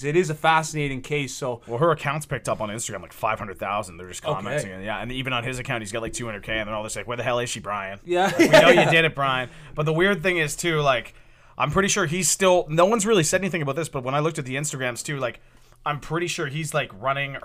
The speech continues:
Speaker 2: her social media and pretending like she's still out there kind of thing.
Speaker 1: Oh.
Speaker 2: Because he's taken, like, all the, he's taken her account and, like, reduced comments, so only, like, certain people can comment now.
Speaker 1: Yeah.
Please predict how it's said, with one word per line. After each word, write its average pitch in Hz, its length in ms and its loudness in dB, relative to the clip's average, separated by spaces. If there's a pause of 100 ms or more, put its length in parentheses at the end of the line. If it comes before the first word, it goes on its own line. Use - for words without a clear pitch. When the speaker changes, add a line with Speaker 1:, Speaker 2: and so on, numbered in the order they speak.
Speaker 2:
her 139 220 -4
social 143 400 -6
media 127 380 -4
and 113 120 -8
pretending 120 480 -8
like 123 180 -6
she's 113 160 -10
still 110 220 -10
out 113 180 -10
there 151 140 -6
kind 165 160 -8
of 160 80 -10
thing. 185 180 -6
Speaker 1:
Oh. 113 220 -8 (260)
Speaker 2:
Because 147 280 -4
he's 175 180 -2
taken, 170 340 2
like, 135 220 0
all 143 240 4
the, 127 360 2 (440)
he's 151 140 -2
taken 160 200 0
her 151 100 2
account 147 320 0
and, 127 40 -8
like, 110 240 -6 (480)
reduced 147 420 -2
comments, 135 460 -4
so 110 160 -8
only, 131 260 -4
like, 113 340 -6
certain 135 300 -2
people 139 240 -6
can 120 140 -12
comment 117 480 -10
now. 135 80 -8
Speaker 1:
Yeah. 117 160 -6